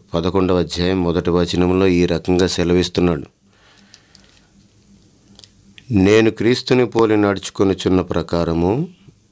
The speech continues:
మీరు నన్ను పోలి నడుచుకొనుడి." అర్థమవుతుందా?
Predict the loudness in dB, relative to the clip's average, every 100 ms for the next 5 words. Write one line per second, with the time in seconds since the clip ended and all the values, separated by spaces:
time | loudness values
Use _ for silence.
0 | _ -20 -4 2 2 2 2 2 2 0
1 | 0 2 2 2 0 -2 -10 -8 -8 -8
2 | -14 -18 _ _ _ _ _ -8 -6 -2
3 | 0 0 -2 -4 -6 -12